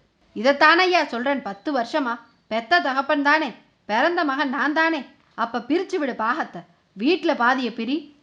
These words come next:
நிலத்துல பாதிய பிரி, பண்ட பாத்திரத்துல பாதிய பிரி. நீ என்னைக்கு சாகிறது, நான் என்னைக்கு பொழைக்கிறது? நீ சாகிறதுக்குள்ள விதி வந்து நான் செத்து போயிட்டா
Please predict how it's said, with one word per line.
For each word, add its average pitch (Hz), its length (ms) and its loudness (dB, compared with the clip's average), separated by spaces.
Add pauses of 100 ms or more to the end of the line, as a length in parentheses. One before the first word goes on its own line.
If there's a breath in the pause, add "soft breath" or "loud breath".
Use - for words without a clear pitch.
நிலத்துல 359 420 2
பாதிய 240 340 -4
பிரி, 208 300 -14 (220)
பண்ட 277 280 0
பாத்திரத்துல 240 540 -4
பாதிய 220 360 -6
பிரி. 220 360 -12 (160)
நீ 233 360 -6
என்னைக்கு 330 340 -4
சாகிறது, 247 560 -2 (200 soft breath)
நான் 262 240 2
என்னைக்கு 269 480 -4
பொழைக்கிறது? 220 500 -6 (260)
நீ 240 240 -8
சாகிறதுக்குள்ள 285 840 0
விதி 233 240 -2
வந்து 311 280 -2
நான் 240 320 -2
செத்து 330 260 -6
போயிட்டா 302 400 0